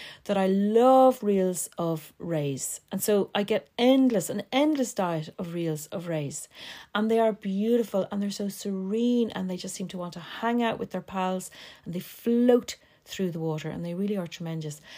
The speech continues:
And dead, they aren't half as elegant and half as beautiful, but still made a gorgeous sketching subject. So I was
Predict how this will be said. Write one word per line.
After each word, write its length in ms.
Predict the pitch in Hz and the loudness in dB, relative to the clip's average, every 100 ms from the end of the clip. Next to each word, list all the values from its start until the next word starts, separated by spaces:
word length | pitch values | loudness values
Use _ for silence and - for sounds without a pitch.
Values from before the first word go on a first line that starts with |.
| - - | -18 -4
And 220 | 214 202 | -4 4
dead, 380 | 240 269 311 - | 6 8 6 4
they 100 | - | 0
aren't 240 | 214 190 190 | 0 0 -4
half 460 | - - 196 196 | -10 -2 -2 -2
as 100 | 190 | -4
elegant 320 | 170 160 160 151 | -4 -4 -6 -8
and 120 | 165 | -10
half 260 | 160 160 | -10 -10
as 80 | 170 | -14
beautiful, 520 | 156 160 156 151 151 - _ _ _ _ _ | -12 -10 -10 -12 -14 -14 _ _ _ _ _
but 240 | 175 165 _ | -6 -6 _
still 400 | - - - 240 | -8 -6 6 6
made 220 | 226 202 | 6 2
a 100 | 180 151 _ | -4 -10 _
gorgeous 520 | 190 180 185 165 160 | 0 2 0 -2 -8
sketching 360 | - 151 - | -10 -12 -12
subject. 520 | 151 147 - 151 - - | -12 -14 -14 -18 -18 -16
So 200 | - 175 | -8 -6
I 80 | |
was 340 | 165 180 180 | -4 -4 -4